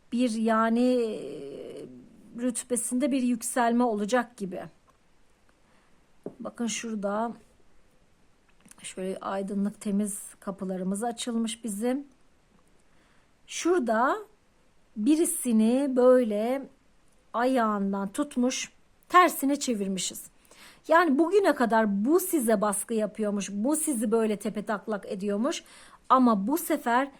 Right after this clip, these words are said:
siz bunu tutup tepetaklak etmişsiniz arkadaşlar. Yani gün olmuş, devran dönmüş. Şurada iki kişi, konuşan iki kişi var. Böyle biri, birisiyle ilgili konuşuyorlar.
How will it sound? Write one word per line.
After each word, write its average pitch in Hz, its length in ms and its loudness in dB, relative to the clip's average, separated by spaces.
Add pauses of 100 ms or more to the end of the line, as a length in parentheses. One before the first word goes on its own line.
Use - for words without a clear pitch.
(120)
siz 311 560 2
bunu 240 260 0
tutup - 400 -4
tepetaklak 202 640 -2
etmişsiniz 190 560 -6
arkadaşlar. 185 680 -6 (500)
Yani 302 320 6
gün 359 180 6
olmuş, 320 420 4
devran 277 440 8
dönmüş. 226 580 4 (2000)
Şurada 285 320 2
iki 277 260 0
kişi, 254 600 2 (480)
konuşan 240 460 2
iki 226 220 -6
kişi 220 300 -6
var. 196 200 0
Böyle 202 260 -2
biri, 220 340 -6
birisiyle 220 760 -4
ilgili 185 320 -4
konuşuyorlar. 190 720 -4